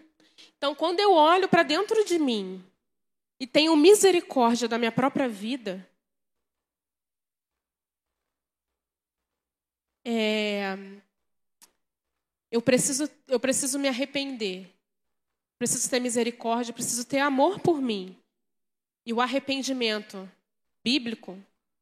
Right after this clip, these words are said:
é uma nova rota. Não é um arrependimento de palavras. Não é amar com palavras. É amar com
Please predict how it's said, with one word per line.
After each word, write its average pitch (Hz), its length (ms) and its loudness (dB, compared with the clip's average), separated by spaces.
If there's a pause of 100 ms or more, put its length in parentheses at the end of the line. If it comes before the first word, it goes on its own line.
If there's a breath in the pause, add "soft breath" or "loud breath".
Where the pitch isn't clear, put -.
(120)
é 208 120 -10
uma 190 180 -8
nova 185 280 -8
rota. 240 480 -14 (1200 loud breath)
Não 208 280 -4
é 214 80 0
um 226 100 -4
arrependimento 240 800 -4
de 226 100 -8
palavras. 180 1040 -4
Não 220 220 -2
é 220 80 4
amar 233 400 2
com 269 160 0
palavras. 180 840 0
É 214 120 -4
amar 208 320 -4
com 294 300 -2